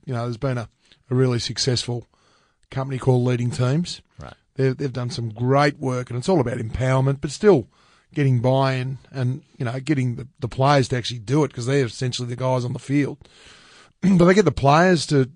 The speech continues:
Speaker 1: to, um, get and just hand in glove with Leading Teams, but then some of the coaching staffs had nothing to do with it.
Speaker 2: Mm.
Speaker 1: And it just ends up going pear-shaped. So you, you need, you need the whole buy-in, don't you?
Speaker 2: Look, this, this is all about being human,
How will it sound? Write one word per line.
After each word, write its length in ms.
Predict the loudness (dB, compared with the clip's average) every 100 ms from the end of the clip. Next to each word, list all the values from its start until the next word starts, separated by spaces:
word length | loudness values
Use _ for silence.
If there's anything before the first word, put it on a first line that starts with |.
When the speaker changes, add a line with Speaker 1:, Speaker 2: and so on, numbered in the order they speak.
| _ -6
Speaker 1:
to, 140 | -6 -8 _ -6
um, 460 | -4 -2 -4 -8 -4
get 160 | -4 -6 _ _ _ _ _ _
and 300 | -6 -6 -6
just 160 | -4 0
hand 240 | 0 0
in 80 | 0
glove 220 | 0 0
with 80 | 2
Leading 260 | 0 0 0
Teams, 280 | 0 0
but 120 | 0 -2
then 260 | -2 -2 -6 _ _ _ -6
some 200 | 2 4
of 60 |
the 60 | 4
coaching 400 | 4 4 4 0
staffs 380 | 0 0 0 0
had 120 | 0
nothing 300 | 0 0 0
to 80 | 0
do 120 | 0
with 120 | 0
it. 100 | -2 _ _ -20
Speaker 2:
Mm. 240 | -18 -18 -20 _ _ _ -10
Speaker 1:
And 160 | -2 -2
it 100 | 0
just 180 | 0 2
ends 160 | 2
up 80 | 2
going 280 | 0 -2 -2
pear-shaped. 520 | 0 0 -2 -8 -8
So 140 | -4
you, 200 | -2 -2
you 260 | -4 -2 0
need, 360 | 2 4 2 0
you 160 | 0
need 200 | 0 0
the 80 | 0
whole 200 | 2 0
buy-in, 460 | 0 0 0 0 -2
don't 200 | -2 -4
you? 100 | -8 _ _ _ _
Speaker 2:
Look, 160 | -14 -14
this, 360 | -14 -14 -14 -16
this 260 | -14 -14 -12
is 140 | -16 -14
all 220 | -12 -12
about 260 | -10 -12 -12
being 180 | -12 -12
human, 360 | -12 -12 -12